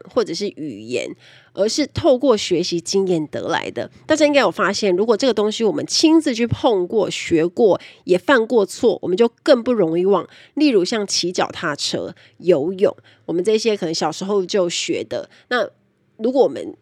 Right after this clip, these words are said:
学起来了，身体就会记住，那这些技术呢，就比较不容易忘记。除了有正面的例子，像反面的例子也很容易记起来。例如我们曾经出过包，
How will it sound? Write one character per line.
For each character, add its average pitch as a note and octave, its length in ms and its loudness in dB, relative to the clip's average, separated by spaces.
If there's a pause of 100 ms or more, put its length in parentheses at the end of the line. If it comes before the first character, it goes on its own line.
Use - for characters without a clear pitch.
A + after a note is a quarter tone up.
学 F#3+ 220 0
起 F#3+ 160 -4
来 F2+ 180 -4
了， G#2+ 140 -6
身 D4+ 220 2
体 G3 160 -2
就 F#3 140 -2
会 F#3 120 0
记 G3 240 -6
住， F#3 300 -4 (180)
那 G3+ 120 0
这 B3 220 4
些 A3+ 220 2
技 G#3+ 260 -4
术 G3 260 -2
呢， D#3+ 180 -2
就 G#3+ 120 2
比 E3 100 -4
较 E3+ 140 0
不 G3+ 120 -6
容 D#3+ 280 -2
易 E3 60 0
忘 F3+ 360 0
记。 - 300 -8 (340)
除 C#4 120 2
了 E4 80 6
有 A#3+ 100 6
正 C4 220 4
面 B3+ 180 4
的 F3+ 160 2
例 F#3+ 220 -4
子， D3+ 160 -4
像 A#3+ 180 0
反 - 160 -2
面 F#3 180 2
的 E3+ 60 -2
例 E3 240 0
子 - 180 -12
也 D3+ 220 -4
很 D3+ 180 -6
容 D3 160 -4
易 F#3 40 0
记 F3+ 200 -6
起 B2+ 200 -8
来。 - 200 -8 (220)
例 B3+ 120 -2
如 G3+ 120 2
我 D#3+ 60 0
们 D3 80 -8
曾 D#3+ 200 -6
经 F#3 160 -4
出 G3 240 -4
过 F#3+ 220 2
包， F3+ 420 2